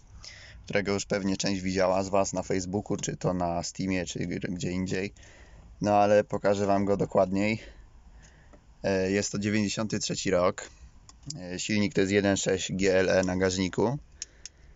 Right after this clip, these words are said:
E, fotele takie są z C R X-a Hondy. Tył kanapa oryginalna. No i co jest w nim najlepsze?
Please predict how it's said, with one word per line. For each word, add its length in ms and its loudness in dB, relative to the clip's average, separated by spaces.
E, 360 2
fotele 500 2
takie 320 -2
są 360 -2
z 160 -2
C 100 2
R 180 6
X-a 280 0
Hondy. 460 0
Tył 240 0
kanapa 680 -2
oryginalna. 720 -2
No 200 2
i 260 2
co 140 0
jest 160 0
w 40 -2
nim 120 4
najlepsze? 540 0